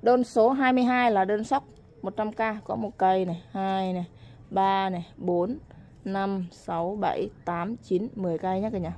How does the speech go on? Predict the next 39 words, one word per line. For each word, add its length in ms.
Một 200
trăm 160
K 80
cho 240
đơn 220
số 360
hai 160
mươi 120
hai. 300
Đơn 280
số 420
hai 340
mươi 300
ba. 280
Đơn 160
số 160
hai 200
mươi 120
ba 200
là 120
đơn 240
trâu 220
nhá 140
cả 60
nhà. 200
Đơn 200
này 220
một 140
trăm 180
bảy 140
mươi 120
K. 100
Có 60
một 200
khúc 180
này 120
hai 160
cây 260
này. 120